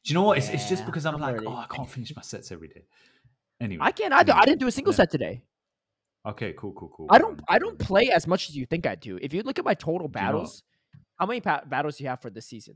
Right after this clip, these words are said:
Speaker 2: Total battles.
Speaker 1: I don't know, maybe, like, two hundred.
Speaker 2: I mean, you still might have less than me, but I don't have as much as you think I probably do. How much do you have?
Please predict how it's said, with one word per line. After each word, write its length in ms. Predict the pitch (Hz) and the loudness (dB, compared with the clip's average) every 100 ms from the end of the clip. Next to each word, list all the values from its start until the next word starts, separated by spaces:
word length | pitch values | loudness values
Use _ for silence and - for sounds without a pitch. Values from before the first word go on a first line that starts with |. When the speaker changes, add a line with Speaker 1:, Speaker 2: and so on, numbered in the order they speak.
| 117 | -14
Speaker 2:
Total 180 | 127 107 | -12 -12
battles. 380 | 90 85 101 98 | -12 -16 -20 -18
Speaker 1:
I 40 | 85 | -16
don't 140 | 82 | -16
know, 120 | 82 78 | -18 -18
maybe, 180 | 80 80 | -18 -16
like, 420 | 80 78 76 _ _ _ _ _ _ _ _ - _ _ - | -14 -16 -18 _ _ _ _ _ _ _ _ -20 _ _ -20
two 120 | 85 | -18
hundred. 240 | 82 82 110 | -16 -10 -6
Speaker 2:
I 40 | |
mean, 100 | 170 | -4
you 60 | 208 | -4
still 140 | 285 | 0
might 120 | 262 | 0
have 120 | 180 | 0
less 160 | 135 175 | -2 -4
than 100 | 135 | -6
me, 120 | 117 | -10
but 220 | 117 131 131 | -8 -8 -2
I 100 | 165 | -2
don't 160 | 233 | 2
have 120 | 208 | 0
as 120 | 170 143 | 0 -4
much 180 | 147 | -8
as 100 | 131 120 | -8 -16
you 60 | |
think 220 | 110 139 | -12 -10
I 80 | - | -10
probably 280 | - 92 82 | -10 -10 -12
do. 260 | 76 85 117 _ _ _ _ _ _ _ _ _ _ | -14 -18 -18 _ _ _ _ _ _ _ _ _ _
How 100 | 131 | -10
much 180 | 127 120 | -8 -10
do 60 | 104 | -10
you 60 | |
have? 220 | 98 92 | -10 -14